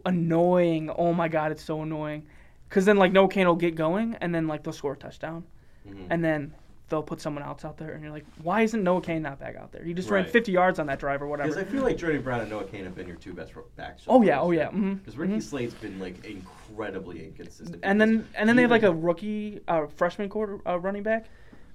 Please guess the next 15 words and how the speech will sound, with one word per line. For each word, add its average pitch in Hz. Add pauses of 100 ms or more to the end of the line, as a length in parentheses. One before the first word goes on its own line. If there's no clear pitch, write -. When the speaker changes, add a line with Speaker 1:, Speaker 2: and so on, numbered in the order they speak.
(100)
Speaker 1:
who's, 185
like, 175 (840)
okay, 175
he'll 170
probably 175
be 156
good 160
down 156
the 151
road, 156
but, 127
like, 147
right 151
now, 151
like, 143